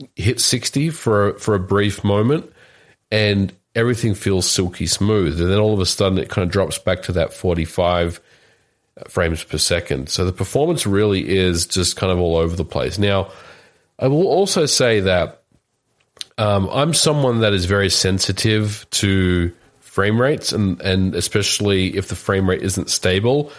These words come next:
and I do see it running around. And a great test for me is literally just sitting, you know, in a scene and just rotating the camera around the player.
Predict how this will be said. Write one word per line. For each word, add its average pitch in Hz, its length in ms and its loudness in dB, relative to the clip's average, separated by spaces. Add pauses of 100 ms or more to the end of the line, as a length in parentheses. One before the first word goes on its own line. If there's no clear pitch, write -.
(260)
and 95 160 0
I 95 60 2
do 95 240 0
see 95 200 0
it 90 60 2
running 90 320 2
around. 87 360 2
And 117 100 2
a 123 40 0
great 156 340 0
test 113 280 0
for 110 80 0
me 98 280 2
is 87 220 -2 (340)
literally 110 440 2
just 90 280 2
sitting, 92 580 0
you 95 120 0
know, 80 280 2 (360)
in 104 100 0
a 95 80 0
scene 143 420 2
and 90 160 2
just 90 180 -2
rotating 90 420 0
the 85 80 0
camera 90 440 0
around 80 480 0 (280)
the - 80 -4
player. 87 480 0